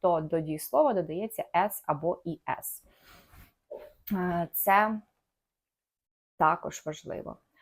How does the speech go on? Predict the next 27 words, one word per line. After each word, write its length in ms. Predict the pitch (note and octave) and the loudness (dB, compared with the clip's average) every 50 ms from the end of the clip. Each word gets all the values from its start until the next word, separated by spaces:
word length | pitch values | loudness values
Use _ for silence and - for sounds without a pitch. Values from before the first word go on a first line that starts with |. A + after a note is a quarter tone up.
| - - - - - _ - | -20 -20 -20 -20 -20 _ -6
В 100 | E3+ E3+ | -4 -2
запереченні, 920 | E3+ - C#4 D4+ D4 D#4 C#4+ B3+ A#3+ A#3 A#3 A#3 A#3 - - A#3 A3 A3 | 6 8 6 8 8 6 6 6 4 2 2 0 -2 -6 -4 -4 -4 -4
в 180 | - - - G3 | -6 -2 2 4
present 340 | G3 G#3+ G3+ F#3+ F#3 F3+ | 4 4 4 2 -2 -2
simple 400 | F#3 - - A#3+ C4 C#4+ C#4+ C4+ | -4 -4 -4 -2 -2 -2 0 0
у 120 | A#3+ G3+ E3+ | -2 -2 -2
нас 260 | E3+ F3+ F#3+ F3 F3 | -2 -2 -4 -4 -6
додається 640 | - D#3+ D#3 E3+ D#3 E3 D#3 D3+ - - - - | -8 -6 -6 -6 -4 -4 -4 -6 -6 -8 -12 -10
don't 360 | D3 D3 D#3 G#3 A#3 C4 D4+ D4+ - - - | -10 -4 -2 0 2 2 0 0 -4 -12 -6
або, 300 | - E3+ D3 D3+ F3+ G3+ | -6 -4 0 0 0 0
відповідно, 540 | G#3 G3 - _ D3+ D3 D#3+ D#3+ D3+ D3 C#3+ | 0 -4 -6 _ -6 -6 -4 -4 -4 -6 -6
doesn't, 540 | C#3 B2+ C#3 B2+ C3 D3 - G#3+ B3 D4 D#4 - | -4 -2 0 0 0 0 -2 -2 -2 -2 -2 -4
і 160 | F#3 F3 E3+ | -6 -6 -6
далі, 340 | D3 F3 F#3 G#3 G#3+ F#3+ E3 | -2 0 2 2 2 0 -2
знову 340 | D3 - D#3 F3 F#3+ F#3 | -4 -4 -4 -4 -4 -4
ж 120 | - - - | -6 -8 -14
таки, 400 | D3+ _ _ D#3+ D3+ D3 C#3+ - - | -16 _ _ -6 -4 -4 -4 -8 -8
е, 240 | _ E3+ D#3 D3+ D3 | _ -4 -4 -2 -4
дієслово 460 | C#3+ D3+ D3+ D3 - - - F#3 E3+ | -4 -8 -10 -10 -4 -4 -2 -2 -2
в 80 | D#3+ - | -4 -4
першій 380 | _ - D#3+ D3 - - - A2+ | _ -2 -2 -2 -2 -8 -16 -14
формі, 340 | - - G3+ A#3+ A#3 F#3 | -2 -2 -2 0 0 -6
далі 260 | D#3 D3+ D#3+ F3 F3+ D#3+ | -4 -2 -2 -2 -2 -6
вже 140 | D3+ D3+ | -8 -8
нічого 320 | D3+ D3 D3 - D#3+ D#3 D#3 | -10 -12 -12 -10 -8 -8 -6
не 120 | D#3 D3+ | -6 -8
змінюється. 540 | C#3+ - D3 C#3+ C3+ - - - - - E3 | -8 -10 -12 -12 -12 -12 -14 -16 -16 -16 -16